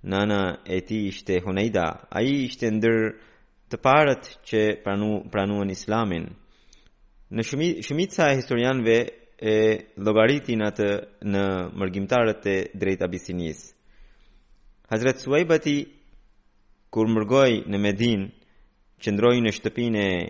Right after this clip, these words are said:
Hazret Abdullah bin Selmës Agjelani. Dhe i dërguari Allahu sallallahu alaihi wasallam vendosi vëllazëri mes atij dhe mes Hazret Aiz bin Maizit.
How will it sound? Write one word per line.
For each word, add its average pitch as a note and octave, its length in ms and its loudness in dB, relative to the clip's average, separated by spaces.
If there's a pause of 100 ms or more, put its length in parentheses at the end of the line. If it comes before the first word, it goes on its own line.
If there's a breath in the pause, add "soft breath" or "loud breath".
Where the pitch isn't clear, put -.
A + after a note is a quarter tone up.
(100)
Hazret G2+ 420 0
Abdullah G#2+ 640 0
bin F2+ 320 -2
Selmës A#2 540 -2 (100)
Agjelani. F#2+ 540 0 (1200 soft breath)
Dhe A2 220 4
i B2 60 0
dërguari D#3 360 2
Allahu D3 320 2
sallallahu C3+ 400 2
alaihi A#2+ 160 -2
wasallam B2+ 300 -2
vendosi B2+ 340 0
vëllazëri A2 560 0
mes G#2+ 320 -2
atij G#2+ 540 -4
dhe G#2 100 -2
mes G#2 200 0 (120)
Hazret G2+ 460 -2 (420 soft breath)
Aiz A#2+ 400 2
bin G2 240 0
Maizit. G2 680 -2